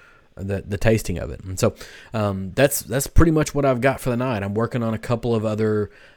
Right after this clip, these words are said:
um, episode ideas. I've, I'm really hoping that I have s-, a very fun post to sh-, to share with you guys about a, an interview I'm gonna try to do next week. Um, after that, I know that I have lined up, uh, an episode with,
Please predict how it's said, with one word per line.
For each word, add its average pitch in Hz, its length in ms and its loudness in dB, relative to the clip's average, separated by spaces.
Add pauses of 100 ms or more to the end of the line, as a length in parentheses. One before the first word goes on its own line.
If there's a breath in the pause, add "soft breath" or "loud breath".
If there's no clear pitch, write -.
um, 90 1160 -12
episode 113 440 -4
ideas. 107 520 -2
I've, 101 180 -6 (300)
I'm 95 300 -10
really 117 300 0
hoping 117 600 -2
that 98 380 -4
I 95 140 -4
have 196 520 -2
s-, - 280 -12 (100)
a 90 240 -4
very 101 640 0
fun 104 480 -2
post 107 380 4
to 107 140 -2
sh-, - 280 -6
to 101 100 -8
share 110 180 2
with 101 140 0
you 101 80 -4
guys 101 240 0
about 98 240 -4
a, 92 100 -4 (360 loud breath)
an 107 80 -2
interview 104 400 0
I'm 101 60 -2
gonna 98 120 -4
try 107 180 -2
to 101 60 -2
do 101 180 -2
next 98 340 -4
week. 127 280 -4 (540 loud breath)
Um, 92 320 -4
after 110 260 -2
that, 104 400 0
I 98 140 -4
know 113 420 2
that 101 100 -4
I 101 100 -2
have 104 300 -2
lined 101 380 -2
up, 104 340 0
uh, 90 280 -10
an 98 100 -6
episode 98 540 -4
with, 95 440 -4